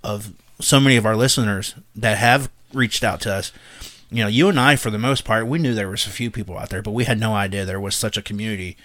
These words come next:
that, that's been, you know, enlightening our eyes to all these different conspiracy theories. And, and in my effort to go ahead and try to answer your question, whenever you said, you know, "How did it start?" Well, very simply, going all the way back to,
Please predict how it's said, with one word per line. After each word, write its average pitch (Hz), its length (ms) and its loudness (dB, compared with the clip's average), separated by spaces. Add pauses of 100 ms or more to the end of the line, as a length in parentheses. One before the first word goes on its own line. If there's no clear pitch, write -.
(340)
that, 117 140 -8 (600)
that's 113 220 -2
been, 107 400 -4 (220)
you 107 140 -6
know, - 260 -10 (200)
enlightening 113 480 -2
our 104 160 -2
eyes 117 420 0
to 107 280 -2 (1000)
all 165 180 10
these 160 180 8
different 113 320 -2
conspiracy 104 480 -6
theories. 110 320 -8
And, 120 300 -6
and 123 180 -2
in 131 180 2
my 139 180 2
effort 139 240 0
to 127 60 -4
go 120 140 0
ahead 117 180 -2
and 113 140 -6
try 113 200 0
to 104 80 -6
answer 113 340 -6
your 104 120 -6
question, 107 460 -6
whenever 101 240 -8
you 104 100 -6
said, 107 280 -6
you 110 100 -12
know, 135 200 -14 (380)
"How 135 180 2
did 131 180 -2
it - 120 -12
start?" 143 480 0 (560)
Well, 143 220 2
very 139 380 4
simply, 170 320 0
going 120 260 2
all 120 140 4
the 117 80 2
way 113 100 -6
back 110 420 -12
to, 113 360 -2